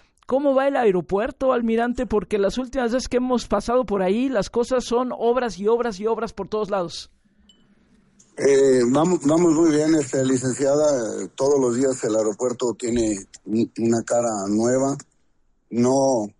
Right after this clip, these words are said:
Speaker 2: no en la magnitud ni en el tiempo que quisiéramos, porque ya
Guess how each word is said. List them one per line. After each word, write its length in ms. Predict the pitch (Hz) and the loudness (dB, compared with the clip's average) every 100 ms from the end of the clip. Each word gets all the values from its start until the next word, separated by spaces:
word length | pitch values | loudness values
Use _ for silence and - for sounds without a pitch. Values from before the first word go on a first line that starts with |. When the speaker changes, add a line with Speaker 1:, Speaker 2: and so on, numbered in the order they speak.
| _ _ _ | _ _ _
Speaker 2:
no 220 | 117 127 | -2 2
en 100 | 147 | 4
la 80 | 147 | 2
magnitud 840 | 127 120 113 113 110 143 151 123 107 | 2 0 -2 -2 0 2 2 0 -4
ni 360 | 80 104 113 110 | -4 -4 -2 -2
en 320 | 107 101 104 | -2 -2 -2
el 180 | 104 98 | -4 0
tiempo 420 | 139 147 143 131 | 2 2 2 0
que 160 | 110 | -2
quisiéramos, 640 | 101 107 139 139 139 127 - | -6 -4 0 2 2 0 -2
porque 300 | 107 98 | -6 -6
ya 100 | 98 | -2